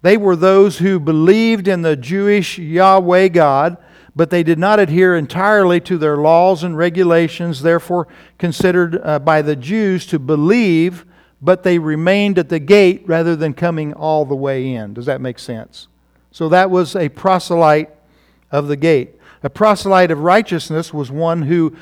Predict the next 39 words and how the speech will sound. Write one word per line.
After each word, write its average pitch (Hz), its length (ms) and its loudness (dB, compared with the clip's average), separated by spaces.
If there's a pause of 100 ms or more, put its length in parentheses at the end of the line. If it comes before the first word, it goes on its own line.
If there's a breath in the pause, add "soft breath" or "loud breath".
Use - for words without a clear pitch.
(160 loud breath)
adhered 170 480 2
to 175 100 -4
all 202 440 4
of 165 100 0
the 151 100 -2
Jewish 143 460 -4
law, 120 320 -8 (220 soft breath)
circumcision 156 1120 -4
and 123 200 -10 (200 soft breath)
all 160 240 2
of 160 80 4
the 160 80 2
f-, - 200 -4 (120)
the 147 180 -6
washings 160 840 -2
and 139 160 -8
the, 131 100 -8 (300 soft breath)
and 147 180 -8
the 135 80 -8
sacrificing 165 880 -2
of 156 140 -4
the 160 120 -2
animals, 160 540 -2
where 151 140 -2
they 160 160 2
just 151 220 -6
jumped 165 360 -4
in, 160 320 -2 (400 soft breath)
uh, 151 300 0
a - 20 -2
hundred 147 400 -4
percent. 123 580 -10
So 175 100 -8
you 160 140 -2
had 170 220 -2
two 220 160 -4
kind 202 260 -2
of 175 100 -6
proselytes. 139 680 -4